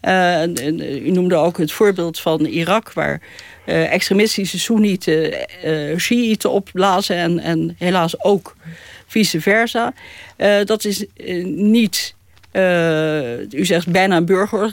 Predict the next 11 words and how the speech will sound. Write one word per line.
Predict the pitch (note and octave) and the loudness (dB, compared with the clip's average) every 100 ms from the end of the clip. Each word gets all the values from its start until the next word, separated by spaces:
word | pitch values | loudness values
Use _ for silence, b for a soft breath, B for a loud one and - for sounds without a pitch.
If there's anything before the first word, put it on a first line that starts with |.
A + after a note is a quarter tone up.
| - | -4
Het | - | 0
is | B3 | 2
natuurlijk | A3+ G3+ G#3+ F#3+ | 2 0 -2 0
al | D#3+ | 0
burgeroorlog | E3 G3 F3 - E3+ D#3+ - | 2 2 2 -2 -2 -2 -4
geweest, | E3+ F#3+ B3+ - - | -2 -2 -2 -4 -2
eh, | A3+ A#3 A#3 | 0 -2 -4
tweeduizend | G3+ F3 D#3+ E3+ E3 - B B B B B | -4 -2 -4 -2 -4 -4 B B B B B
zes, | D#3+ F#3+ G3 - | 2 2 2 -2
tweeduizend | - F#3 E3 E3 E3 D#3 D3+ | -2 0 0 -2 -2 -4 -2
zeven | - G#3+ A#3 A#3 G#3+ A3 | 2 2 2 0 0 -2